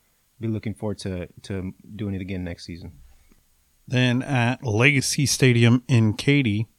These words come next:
Speaker 2: Cuero cruised to a thirty-nine fourteen win over Hampshire Finette.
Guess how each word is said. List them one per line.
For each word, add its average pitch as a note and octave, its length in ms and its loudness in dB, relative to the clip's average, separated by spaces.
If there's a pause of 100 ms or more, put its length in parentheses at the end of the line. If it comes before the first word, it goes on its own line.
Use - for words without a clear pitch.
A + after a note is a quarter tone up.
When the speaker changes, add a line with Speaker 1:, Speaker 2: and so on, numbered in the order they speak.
(320)
Speaker 2:
Cuero C#3 560 10 (540)
cruised B2 680 8
to A2 100 4
a G2 40 4
thirty-nine G#2 600 4
fourteen G#2+ 640 0
win G2+ 320 2
over G#2 320 -2
Hampshire A2 500 0
Finette. G2+ 520 0